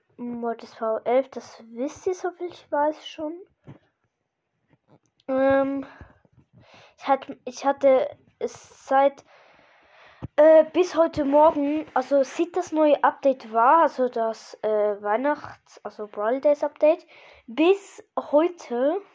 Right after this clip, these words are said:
hatte ich so Lags, ich konnte nicht mal richtig spielen. Es war alles so langsam, dann wieder schnell, dann wieder langsam. Die Pins waren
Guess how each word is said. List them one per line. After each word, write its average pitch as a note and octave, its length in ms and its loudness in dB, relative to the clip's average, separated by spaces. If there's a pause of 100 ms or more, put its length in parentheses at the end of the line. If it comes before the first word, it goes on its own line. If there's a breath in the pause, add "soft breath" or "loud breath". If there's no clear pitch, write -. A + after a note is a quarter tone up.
(720 soft breath)
hatte - 320 -2
ich C4+ 140 -10
so C#4 120 4
Lags, B3+ 440 2
ich C4 140 -18
konnte D4 340 2
nicht C#4+ 340 -8
mal D#4 100 0
richtig D4 460 -10
spielen. C#4 560 -6 (480 loud breath)
Es - 320 -8
war C4 320 2
alles D#4 240 2
so D4 100 2
langsam, F4+ 880 2
dann C#4 100 -2
wieder B3+ 160 -2
schnell, C#4 580 0
dann E4+ 120 -6
wieder C4+ 180 -8
langsam. D4 460 0 (480 loud breath)
Die C4+ 120 -2
Pins E4+ 640 -4
waren C#4 400 2